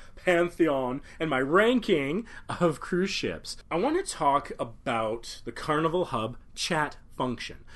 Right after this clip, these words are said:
I had an interesting conversation with someone the other day, at Teppanyaki, actually,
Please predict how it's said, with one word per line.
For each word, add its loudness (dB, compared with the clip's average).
I -8
had 0
an 0
interesting 0
conversation 0
with -2
someone -4
the -2
other -2
day, -2
at 0
Teppanyaki, -4
actually, -10